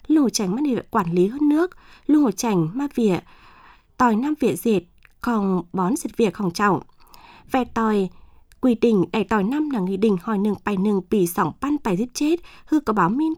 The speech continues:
nội dung. Lò tòi năm bồi dưỡng, mà quan bá là con trưởng con nể côn, cánh tiền học, cánh quan bá mương nọ lé. Nghị định pet xếp cào bỉ sòng pan bài sao ết, chỉ là hủ cốc sò với các cán bộ quản lý, ngành công chức.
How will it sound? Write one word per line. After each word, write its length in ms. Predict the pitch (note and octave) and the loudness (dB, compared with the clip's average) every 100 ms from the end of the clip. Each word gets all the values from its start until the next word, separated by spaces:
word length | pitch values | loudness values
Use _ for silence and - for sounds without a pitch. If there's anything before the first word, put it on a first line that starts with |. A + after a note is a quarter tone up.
| - | -6
nội 260 | A#3 A#3 F#3 | -2 2 0
dung. 420 | E3+ G3+ F#3 E3+ - - - - - - _ - | 2 2 2 0 -6 -20 -20 -20 -20 -20 _ -4
Lò 260 | A3+ A3+ | 0 0
tòi 260 | F#3+ A3+ F#3 | 0 0 0
năm 360 | A3+ C#4+ D4 D4 | 0 0 0 0
bồi 260 | - A#3 F#3+ | 0 2 2
dưỡng, 360 | - G#3+ A#3+ D4+ - | 0 0 0 -4 -2
mà 100 | D4 | -2
quan 180 | D4+ D4+ - | 0 -2 -2
bá 240 | C#4 D#4 - | -4 -4 -4
là 140 | A3 | -4
con 180 | F3+ D4+ | -2 -2
trưởng 200 | D4+ A#3+ | -2 -4
con 120 | - | -2
nể 80 | C4+ | -4
côn, 360 | E3 C#4+ C#4+ D4 - - - _ | -4 -2 0 0 -2 -18 -20 _
cánh 220 | - G3 C#4 - | -2 0 0 0
tiền 160 | C4 F3+ | 0 0
học, 320 | - G#3 E3+ _ _ | 0 0 0 _ _
cánh 120 | G#3+ | -8
quan 180 | F#3+ C#4+ - | -4 -6 0
bá 140 | C#4+ | 0
mương 180 | D4 C#4+ | 0 -2
nọ 140 | C4+ - | -2 -2
lé. 300 | F#3+ F3+ G#3 - _ _ - - - | -2 0 -2 -4 _ _ -20 -16 0
Nghị 140 | C4+ | 0
định 260 | A#3 B3 G3 - | 2 2 0 -2
pet 120 | D4+ | -2
xếp 180 | E4+ - | -2 -2
cào 220 | A#3 F3 | -2 0
bỉ 160 | A3 F3+ | 0 0
sòng 240 | - F#3+ - | -2 -4 -2
pan 120 | C#4+ | -4
bài 80 | A#3 | -4
sao 160 | C4+ - | -6 -6
ết, 200 | C#4 E4+ - - - | -4 -4 -8 -20 -4
chỉ 120 | D#4+ | -2
là 80 | A#3 | 0
hủ 120 | G3+ | -2
cốc 200 | F3 D#4 | -2 -4
sò 220 | - A3+ | -4 -4
với 120 | F#3 A3+ | -4 -6
các 100 | D4+ | -6
cán 180 | G#3 C4+ | -4 -2
bộ 140 | C#4 | -2
quản 300 | E3 G3+ E3+ | -2 -4 -2
lý, 240 | F3 E3+ A#3 - | 0 0 0 -2
ngành 200 | D#4 D#4 | -2 0
công 260 | - G3 | 0 -2
chức. 300 | D#3+ - E4+ | -2 -2 -2